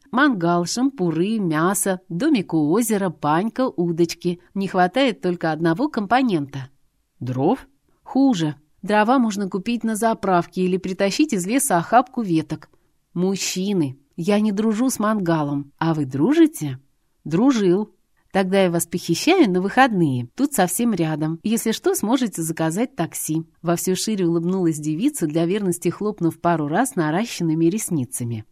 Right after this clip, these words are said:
В том, что у этой фифы своих таких быть не должно, Макс и не сомневался. Она вообще вся походила на куклу. Слишком яркая, слишком грудастая. Выходные с такой провести – самое то, даже если ничего не получится.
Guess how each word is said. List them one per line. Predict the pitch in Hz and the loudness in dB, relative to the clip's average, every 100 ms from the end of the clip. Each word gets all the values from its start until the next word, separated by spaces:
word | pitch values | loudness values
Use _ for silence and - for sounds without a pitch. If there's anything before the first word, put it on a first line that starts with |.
| _ | _
В | - | -2
том, | 277 | -2
что | 262 180 185 | 0 -2 0
у | |
этой | 196 196 175 | 0 0 -4
фифы | - 262 - 185 | 0 -2 0 -4
своих | - 180 185 170 - | 0 0 2 0 -4
таких | 156 - 156 143 | -8 -4 -6 -4
быть | 180 170 | -6 -2
не | 156 | -2
должно, | 143 139 135 170 247 | 0 -2 0 0 2
Макс | 175 226 - | 2 0 -2
и | 165 | -2
не | 165 | -2
сомневался. | - 190 226 170 131 - 117 113 | -2 -2 -2 -2 -4 -4 -8 -6
Она | - 160 151 | 0 0 2
вообще | 151 - 262 277 | 0 -2 -2 -2
вся | - 214 | -2 -4
походила | 180 - 151 156 247 196 | -4 -4 -4 -2 -2 -2
на | 180 214 | -2 -4
куклу. | - 165 131 123 120 - | -2 -4 -4 -6 -6 -10
Слишком | - - 185 180 170 165 | -14 -6 -4 -4 0 0
яркая, | 160 151 131 - 135 131 | 0 -2 -4 -6 -6 -6
слишком | 196 240 - 170 165 | -4 -6 -2 -2 0
грудастая. | 233 202 160 127 - 127 113 - - | -2 -2 -2 -4 -6 -6 -8 -10 -8
Выходные | 160 165 156 170 196 160 | -6 0 0 0 0 -2
с | |
такой | - 156 165 151 | -2 -2 0 -2
провести – | 147 143 147 131 240 269 | -2 -2 -2 -2 -4 -2
самое | - 156 160 208 247 | 0 0 0 -2 -4
то, | - 160 131 | -2 -2 0
даже | 131 143 160 | -2 -2 -2
если | 160 185 156 | -4 -2 -2
ничего | 151 156 165 156 226 | -4 -2 -2 0 0
не | 208 | -2
получится. | - 175 131 123 104 - 113 | -2 -2 -2 -6 -10 -10 -12